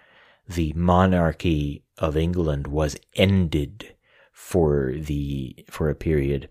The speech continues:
because the king was fiddling with how to get enough money to do what he wanted to do.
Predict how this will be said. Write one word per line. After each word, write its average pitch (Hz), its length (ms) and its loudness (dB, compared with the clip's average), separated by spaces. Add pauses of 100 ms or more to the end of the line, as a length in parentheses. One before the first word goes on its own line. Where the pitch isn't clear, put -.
(280)
because 78 800 0 (360)
the 85 140 0
king 76 640 -2 (340)
was 82 840 -2 (240)
fiddling 78 640 2
with 71 320 -4 (200)
how 78 240 0
to 78 100 -2
get 73 320 -2
enough 67 560 -6
money 71 680 -6 (420)
to - 100 -2
do 78 220 0
what 71 160 -2
he - 100 -10
wanted 67 380 -6
to - 80 -6
do. 127 400 -4